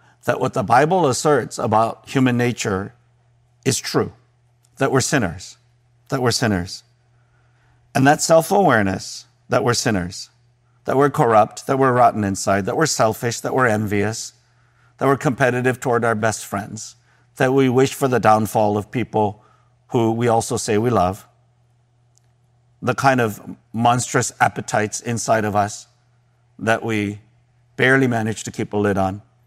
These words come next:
I think we're aware of all of these things. And this, uh, self-awareness, however dim,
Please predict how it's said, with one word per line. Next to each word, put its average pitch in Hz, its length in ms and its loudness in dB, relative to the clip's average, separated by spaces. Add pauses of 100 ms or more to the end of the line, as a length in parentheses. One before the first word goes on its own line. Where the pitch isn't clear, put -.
(120)
I 147 60 2
think 160 180 0
we're 165 140 4
aware 175 360 4
of 120 120 2
all 107 180 2
of 90 120 -2
these 92 200 -4
things. - 380 -14 (320)
And 131 180 2
this, 156 200 2
uh, - 360 -6
self-awareness, 160 880 2
however 143 440 2
dim, 127 500 -2